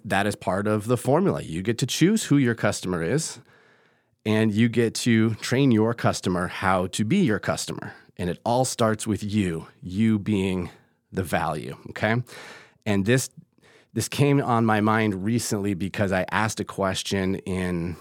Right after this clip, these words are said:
the Sprinkler Nerd community. It's a simple question. I actually did not ask it for the purpose of recording this podcast, but it, it just planted this seed in my mind. And the question was, you know, really honestly, guys, is what's the,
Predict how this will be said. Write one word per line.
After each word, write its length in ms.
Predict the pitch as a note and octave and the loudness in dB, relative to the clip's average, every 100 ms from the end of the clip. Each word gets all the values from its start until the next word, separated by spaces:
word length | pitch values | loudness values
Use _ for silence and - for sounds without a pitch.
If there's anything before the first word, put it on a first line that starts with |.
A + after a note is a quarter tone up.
| - | -10
the 80 | F#2+ | -8
Sprinkler 340 | - G2+ F#2+ | -2 -2 -2
Nerd 240 | F2 E2+ - | -2 -2 -4
community. 320 | F2 E2+ G2 | -4 -2 0
It's 100 | B2+ | 0
a 60 | |
simple 300 | D#3 C#3 B2 | 0 2 0
question. 420 | A2 G#2 F#2 G2+ F2+ | 0 -2 0 0 0
I 80 | |
actually 320 | F2+ A#2 - F2+ | 2 2 2 0
did 260 | E2 G2 | 0 0
not 220 | G#2 F#2 - | 0 0 -4
ask 320 | D#2+ F2+ - | -6 -6 -2
it 160 | A2+ | -2
for 140 | - F#2 | 0 -4
the 80 | E2+ | -4
purpose 400 | - F#2+ G#2 - | -6 -4 -4 -4
of 140 | D#2+ | -4
recording 400 | D2+ - F#2+ F2+ | -6 -2 0 0
this 120 | D#2+ | -4
podcast, 640 | - F2 F2 - G#2 A#2 - | -4 -2 -2 -2 -2 -2 -2
but 120 | F2 | -2
it, 200 | F2 E2 - - - - _ _ | -2 -6 -14 -20 -20 -20 _ _
it 100 | - | -8
just 240 | A2 A#2 - | -4 -4 -2
planted 360 | B2 A#2 G#2 | 0 2 2
this 160 | F2 - | 0 -4
seed 460 | - A#2 A2+ G#2 | -4 -2 0 2
in 120 | F2+ F2+ | 0 0
my 200 | E2+ E2 | 0 2
mind. 420 | G#2 G2+ E2 E2+ | 2 2 2 0
And 80 | F2 | -2
the 60 | |
question 420 | - A#2+ - G2+ | 0 -2 0 -2
was, 400 | F2+ F2 F2 - - - _ _ _ - | 0 -2 -2 -6 -12 -20 _ _ _ -2
you 80 | E2+ | -2
know, 100 | D#2+ | 0
really 460 | G2+ A#2+ A2 G2 - | 2 4 4 2 0
honestly, 360 | A2 G#2 - F2 | 0 0 -2 -2
guys, 340 | F2 E2+ E2+ | 0 0 -2
is 180 | F2 D2 | -8 -8
what's 420 | - G#2+ B2 - | -4 0 0 -2
the, 420 | - A2 G2+ G2 | -2 0 0 -2